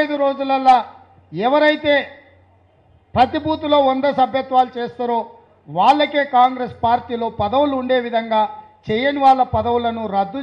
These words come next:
చేయాల్సిందిగా మీ అందరి ఆమోదం మేరకు బోసరాజు గారికి ఈ బాధ్యతను పిసిసి అధ్యక్షుడిగా నేను వారికి విజ్ఞప్తి చేస్తున్నా. దయచేసి మా విజ్ఞప్తిని, మా ఆవేదనను మీరు అర్థం చేసుకోవాలి. లేకపోతే నల్గొండ జిల్లాలో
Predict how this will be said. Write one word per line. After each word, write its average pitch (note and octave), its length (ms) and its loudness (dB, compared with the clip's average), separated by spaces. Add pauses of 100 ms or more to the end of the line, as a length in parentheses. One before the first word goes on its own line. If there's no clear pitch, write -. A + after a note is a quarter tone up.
చేయాల్సిందిగా A3+ 640 -2 (520)
మీ A3+ 100 -4 (120)
అందరి C4 280 0 (100)
ఆమోదం A#3+ 380 -2
మేరకు A3 320 -6
బోసరాజు A3+ 500 -2
గారికి G#3 340 -6 (480)
ఈ G#3 40 -2 (140)
బాధ్యతను A#3+ 600 0 (420)
పిసిసి A#3 520 -6
అధ్యక్షుడిగా G#3+ 580 -6 (100)
నేను G#3 260 -8
వారికి G3 280 -4
విజ్ఞప్తి B3 480 -4
చేస్తున్నా. G#3+ 400 -4 (420)
దయచేసి B3 560 0
మా A3 80 0 (120)
విజ్ఞప్తిని, A#3 560 -6 (100)
మా G3 60 -2 (160)
ఆవేదనను G#3 520 -4
మీరు F#3+ 200 -2
అర్థం F#3 280 -6
చేసుకోవాలి. E3 420 -10 (520)
లేకపోతే C#4 560 4 (1040)
నల్గొండ D4 460 6 (160)
జిల్లాలో D4+ 400 4